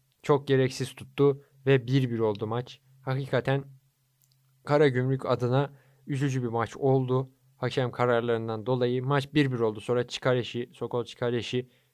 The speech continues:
güzel bir penaltıyla bir bir yaptı. Panenka penaltısıyla. Sonra işte bir pozisyon oldu. Yine maç bitmeden evvel.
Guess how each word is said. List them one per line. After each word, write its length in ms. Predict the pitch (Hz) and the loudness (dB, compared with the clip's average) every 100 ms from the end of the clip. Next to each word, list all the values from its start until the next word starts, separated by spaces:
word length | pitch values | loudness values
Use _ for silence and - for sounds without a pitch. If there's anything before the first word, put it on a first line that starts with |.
| _ | _
güzel 320 | 113 139 135 | 2 4 4
bir 80 | 127 | 2
penaltıyla 680 | 131 131 131 117 131 120 110 | -2 0 2 0 0 0 0
bir 180 | 127 127 | 0 2
bir 60 | |
yaptı. 340 | 123 120 - 131 | 2 2 -2 -4
Panenka 440 | 127 127 113 113 | 0 0 -2 -2
penaltısıyla. 800 | 120 117 107 - - 104 123 131 _ _ _ _ | 0 0 -4 -8 -14 -4 -4 -4 _ _ _ _
Sonra 440 | - - 180 170 | -4 6 8 8
işte 320 | 139 - 151 | 6 2 0
bir 120 | 147 139 | 0 0
pozisyon 420 | 143 135 156 143 | 0 0 0 0
oldu. 360 | 110 101 123 | 0 -2 -6
Yine 200 | 131 135 | -2 0
maç 280 | 123 131 - | 2 0 -2
bitmeden 400 | 135 - 113 110 | -10 -6 -6 -2
evvel. 320 | 127 117 120 | -2 0 0